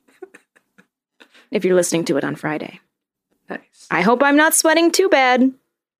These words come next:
Speaker 1: but that's, I'm sweaty cash, so I probably will be.
Speaker 2: Yeah. I am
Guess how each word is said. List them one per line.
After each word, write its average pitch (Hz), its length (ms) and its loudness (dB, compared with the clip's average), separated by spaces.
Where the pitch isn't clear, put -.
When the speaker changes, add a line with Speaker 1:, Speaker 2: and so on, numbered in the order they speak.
Speaker 1:
but 170 140 -2
that's, 196 320 0
I'm 220 200 -2
sweaty 247 280 2
cash, 185 320 0
so 190 240 0
I 185 100 2
probably 208 300 0
will 185 200 2
be. - 240 0
Speaker 2:
Yeah. - 360 0
I 185 160 0
am 233 240 2